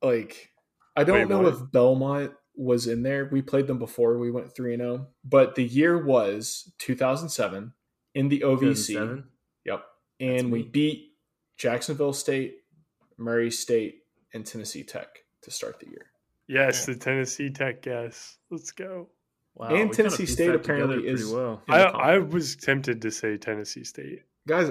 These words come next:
Speaker 1: I'm thoroughly impressed.
Speaker 3: Wait, Tennessee State or Tennessee Tech?
Speaker 1: Uh, so Tennessee Tech, but
Speaker 2: It's Tennessee Tech.
Speaker 1: but
Speaker 2: Yeah.
Speaker 1: Tennessee State was also in the conference.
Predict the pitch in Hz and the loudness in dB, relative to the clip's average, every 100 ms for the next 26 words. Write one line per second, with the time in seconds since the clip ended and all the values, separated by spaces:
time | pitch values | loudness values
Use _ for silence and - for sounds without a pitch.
0 | - - 254 392 - 147 185 226 180 127 | -2 -4 -4 -6 -4 0 2 2 2 -2
1 | - 156 - - - _ _ _ _ 123 | -4 -6 -6 -10 -16 _ _ _ _ -8
2 | 104 - 139 120 117 - 147 143 - 113 | -6 -6 -6 -6 -8 -4 -2 -2 -2 -6
3 | - 92 - 90 - _ _ _ _ _ | -8 -16 -16 -16 -16 _ _ _ _ _
4 | _ _ _ 165 139 123 120 135 - 147 | _ _ _ 4 6 6 4 -2 -2 -2
5 | - 117 - 131 117 - 117 - 139 127 | 0 -4 -2 -2 0 0 0 2 2 2
6 | 113 117 117 101 104 _ _ _ 143 - | 0 -4 -4 -6 -6 _ _ _ -2 0
7 | 165 165 156 143 - 143 135 120 139 123 | 0 0 0 0 2 2 2 0 -2 -2
8 | 113 120 117 117 135 120 120 127 - - | -2 -4 -4 -6 -10 -12 -14 -14 -16 -20
9 | - | -20